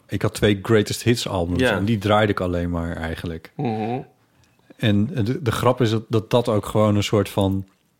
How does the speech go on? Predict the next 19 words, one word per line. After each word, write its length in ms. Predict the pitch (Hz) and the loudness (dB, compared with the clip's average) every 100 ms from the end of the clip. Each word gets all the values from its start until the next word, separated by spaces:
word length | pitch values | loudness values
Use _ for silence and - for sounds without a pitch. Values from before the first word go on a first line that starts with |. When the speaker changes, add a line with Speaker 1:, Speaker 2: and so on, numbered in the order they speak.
| - _ - _ | -20 _ -20 _
Speaker 1:
dat 140 | - 98 | -4 -4
ik, 180 | - - - - - | -4 -8 -20 -20 -4
dat 120 | 104 | -4
het 80 | 110 | -2
echt 200 | 123 - | -2 2
een 80 | 120 | 2
mo-, 80 | |
ik 160 | 131 120 | 2 2
kan 100 | 127 | 4
me 60 | 120 | 4
een 60 | |
soort 160 | - 123 | 2 2
van 120 | 113 | 4
moment 400 | 113 110 113 143 | 4 6 4 4
herinneren 340 | 120 120 117 110 | 2 2 4 2
dat 80 | |
ik 100 | 107 | 2
dacht 160 | 104 - | 0 0
van, 160 | 107 | -2